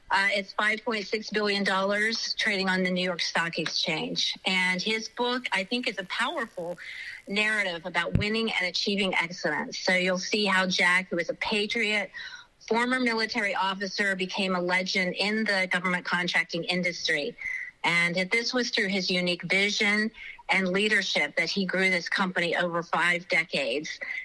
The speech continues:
into a multinational information technology company to support some of America's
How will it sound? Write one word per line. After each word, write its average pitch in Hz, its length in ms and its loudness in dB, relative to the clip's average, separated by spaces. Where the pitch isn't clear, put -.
into 185 340 2
a 165 40 0
multinational 175 880 0
information 202 600 0
technology 196 680 0
company 180 500 0
to 165 140 -2
support 185 480 -2
some 214 200 0
of 247 120 0
America's 208 800 2